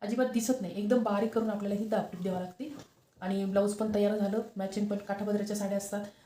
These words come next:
अ, आणि ब्लाऊज तर खूपच मोठं आहे, पाहू शकता खूप मोठं ब्लाऊज आहे. त्या मोठ्या ब्लाऊजचं शिवायचं म्हणजे खूपच वैतागवाडी असते. पाहू शकता याप्रमाणे. आणि याला मी अस्तरचाच गोट दिलेला आहे, कपडा तर वरचा,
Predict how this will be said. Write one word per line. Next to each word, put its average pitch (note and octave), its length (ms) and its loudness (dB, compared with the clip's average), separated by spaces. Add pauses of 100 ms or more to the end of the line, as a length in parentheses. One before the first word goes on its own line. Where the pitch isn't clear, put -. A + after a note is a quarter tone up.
अ, F#3 40 -14
आणि F#3 320 0
ब्लाऊज G3+ 440 4
तर G#3+ 160 0
खूपच A#3+ 300 4
मोठं G3+ 180 0
आहे, F#3 80 -6
पाहू F#3+ 100 -2
शकता G3 280 -4 (440)
खूप C#4+ 180 -2
मोठं A3 260 4
ब्लाऊज G#3 300 4
आहे. A3 80 2
त्या G#3 240 0
मोठ्या G#3 360 0
ब्लाऊजचं A3 600 2
शिवायचं A3 420 2
म्हणजे F#3+ 180 2 (420)
खूपच A#3 260 2
वैतागवाडी G#3+ 440 2
असते. G#3 240 -2
पाहू G3 160 -2
शकता F#3+ 300 -8 (640)
याप्रमाणे. F#3+ 420 0 (920)
आणि A3 180 2
याला A#3 180 4
मी C#4 240 2 (220)
अस्तरचाच C#4+ 480 4
गोट A#3 140 8
दिलेला F#3 320 2
आहे, E3 200 -8 (220)
कपडा A#3+ 300 2
तर A#3+ 320 6
वरचा, A#3 360 4